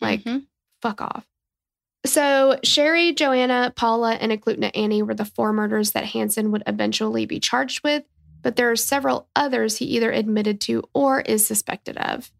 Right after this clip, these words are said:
Speaker 1: Cecilia Van Zanten went missing on December twenty-second, nineteen seventy-one. Her body was discovered on Christmas Day, nineteen seventy-one.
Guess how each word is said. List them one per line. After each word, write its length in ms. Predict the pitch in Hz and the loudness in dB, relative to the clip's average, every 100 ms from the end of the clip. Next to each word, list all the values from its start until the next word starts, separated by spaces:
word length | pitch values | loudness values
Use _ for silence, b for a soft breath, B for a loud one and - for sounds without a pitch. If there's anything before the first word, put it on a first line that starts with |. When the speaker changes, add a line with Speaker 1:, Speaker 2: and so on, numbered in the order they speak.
| _ _ _ _ _ - | _ _ _ _ _ -2
Speaker 1:
Cecilia 600 | 269 254 269 269 285 277 | 0 2 2 2 2 0
Van 400 | 247 233 233 240 | 0 0 0 -4
Zanten 480 | 214 220 220 277 294 | -2 -2 0 -2 0
went 160 | 247 - | 0 0
missing 340 | 220 220 226 | 0 0 0
on 100 | 214 | 0
December 400 | 208 - 214 208 | 0 0 0 -2
twenty-second, 680 | 202 208 202 202 208 214 208 | -2 -2 -2 -2 -2 -2 -2
nineteen 400 | 214 208 - 208 | -4 -4 -4 -4
seventy-one. 800 | 214 208 214 214 214 220 262 302 _ _ _ _ _ | -4 -4 -2 -2 -2 0 0 -2 _ _ _ _ _
Her 100 | 262 | 0
body 320 | 247 226 269 | 2 2 0
was 120 | 285 285 | -2 -4
discovered 460 | 277 - 226 233 | -4 -2 -2 0
on 140 | 220 214 | -2 -2
Christmas 400 | 226 - 226 - | -2 -4 -2 -2
Day, 340 | 226 220 226 | 0 2 0
nineteen 400 | 214 202 208 208 | 0 -2 -2 -4
seventy-one. 840 | 208 208 208 208 208 - 65 240 | -2 -2 -2 -4 -6 -6 -4 -6